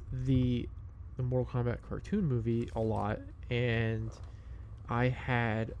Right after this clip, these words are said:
like, the Mortal Kombat G I Joe figures, and the game I was really bad at, but I thought I was good because I could do Back Back A with Scorpion and do the Get Over Here. Um, and occasionally I could do Ice with Sub-Zero.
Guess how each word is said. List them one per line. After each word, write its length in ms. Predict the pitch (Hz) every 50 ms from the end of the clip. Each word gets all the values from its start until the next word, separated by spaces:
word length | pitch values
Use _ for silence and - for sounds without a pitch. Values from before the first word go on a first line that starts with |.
| -
like, 180 | - 120 113 -
the 60 | -
Mortal 360 | 120 120 123 123 117 - 117
Kombat 100 | 113 117 117
G 100 | 123 107
I 80 | 101 107
Joe 260 | 110 - 160 175 175
figures, 680 | - - 127 117 117 120 113 104 110 113 120 - - - - - - - - - - - - - - - - - - - - -
and 500 | 131 123 123 123 120 120 117 117 117 113 -
the 80 | - 135
game 260 | 123 - 147 160 170
I 40 | 170
was 120 | 147 131
really 180 | 131 135 127 120
bad 220 | 117 117 110 110
at, 180 | 107 104 101 -
but 80 | - 110
I 80 | 113
thought 260 | 113 - 123 113 113
I 60 | 107 107
was 160 | 107 107 107
good 220 | - 110 110 110
because 200 | 117 113 - -
I 80 | 117 110
could 100 | 113 107
do 100 | 117 113
Back 240 | 110 113 110 110 -
Back 180 | 110 110 110
A 120 | - 110 110
with 140 | 110 107
Scorpion 560 | - - - 110 104 101 - 107 104 107 110 120 - - - - -
and 160 | 127 117 110
do 120 | 110 120 107
the 100 | 113 110
Get 180 | 110 110 104
Over 200 | 110 107 104 107
Here. 320 | 104 113 107 110 110 123 - - - - - - - - -
Um, 400 | 120 117 117 110 110 107 107 107 - - - - - - -
and 80 | 127
occasionally 480 | 127 - - - 135 - 117 120 120 117
I 40 | 113
could 100 | 117 113
do 80 | 110 -
Ice 200 | 113 113 113 -
with 120 | - -
Sub-Zero. 500 | - 117 117 117 120 101 98 104 113 120